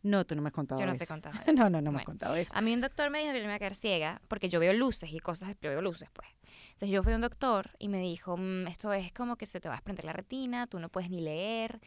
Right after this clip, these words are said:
Speaker 2: ni hacer ejercicio, ni correr, ni montarte en montañas rusas, ni, mejor dicho, usted espere sentada a que, a quedarse ciega, básicamente, porque eso no hay cura".
Speaker 1: Porque, porque tú sentías algo que estaban
Speaker 2: Pues yo
Speaker 1: pasando
Speaker 2: veo
Speaker 1: con eso.
Speaker 2: luces, yo, eso me pasa. Ahora, as we speak, <laughs> como que
Speaker 1: Ajá.
Speaker 2: me pasa.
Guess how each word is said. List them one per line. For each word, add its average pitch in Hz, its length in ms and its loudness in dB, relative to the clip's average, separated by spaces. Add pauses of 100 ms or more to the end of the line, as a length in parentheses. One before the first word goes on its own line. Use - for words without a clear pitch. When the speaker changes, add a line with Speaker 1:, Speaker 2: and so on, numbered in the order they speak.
(360)
Speaker 2:
ni 180 100 -6
hacer 160 140 -8
ejercicio, 196 760 -4 (280)
ni 180 160 -2
correr, 196 680 -2
ni 185 120 -2
montarte 156 440 -8
en 165 60 -6
montañas 143 360 -10
rusas, 190 680 -4
ni, 170 180 -6
mejor 175 220 -4
dicho, 220 380 -4 (160)
usted 196 320 0
espere 262 340 2
sentada 294 360 2 (120)
a 240 80 4
que, 202 240 -4 (100)
a - 80 -4
quedarse 170 300 -2
ciega, 160 200 -8 (140)
básicamente, - 460 -10
porque 185 140 0
eso 180 80 -2
no 190 60 0
hay 196 60 -4
cura". - 360 -8
Speaker 1:
Porque, 196 300 -4 (460)
porque 180 240 -2
tú 165 180 -6 (260)
sentías 202 460 2
algo 190 220 4
que 175 80 -6
estaban - 200 0
Speaker 2:
Pues 240 120 4
yo 240 100 8
Speaker 1:
pasando 226 120 8
Speaker 2:
veo - 0 -
Speaker 1:
con 262 80 8
eso. 302 100 6
Speaker 2:
luces, 180 340 0
yo, 180 160 2
eso 175 160 -2
me 214 100 -2
pasa. 175 260 6
Ahora, 165 560 2
as 185 180 -4
we 165 140 -4
speak, 208 260 -4
<laughs> - 260 -6
como 202 140 0
que 190 80 2
Speaker 1:
Ajá. 185 80 2
Speaker 2:
me 165 100 -2
pasa. - 360 0